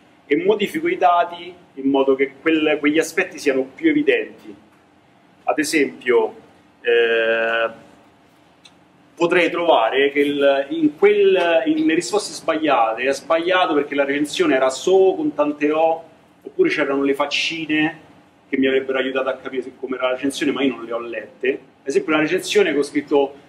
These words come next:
"so cute" con tante U e tante E, faccina, "Se tu usi un dizionario normale o spezzetti", quelle parole compaiono solo lì dentro, e quindi non, non le impari.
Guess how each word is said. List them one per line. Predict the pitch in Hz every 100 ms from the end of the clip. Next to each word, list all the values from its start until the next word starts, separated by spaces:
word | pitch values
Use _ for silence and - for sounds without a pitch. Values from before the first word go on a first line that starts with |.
| _ _
"so | - - 214 214 208 208
cute" | 185 202 208 202 196 - 175
con | 156 151
tante | 165 160 165
U | 175
e | 156
tante | 151 151 175 196 202
E, |
faccina, | - 143 - - 160 156 143 - - - _ _
"Se | - 190 -
tu | 196 180
usi | 170 165
un | 160
dizionario | 147 151 - 151 143 143 139
normale | 135 131 135 143 135 127
o | 143 139 - -
spezzetti", | - - 139 - 139 113 - - 147 180 - _ _ -
quelle | 170 170
parole | 165 165 190 135
compaiono | 131 135 131 127
solo | 147 131
lì | 127
dentro, | - 113 110 - 147 - _ _ - - - - - - - - - - _ _ _
e | 156 151
quindi | 196 160
non, | 147 147
non | 143 143 147
le | 147 139
impari. | 139 143 117 - 160 185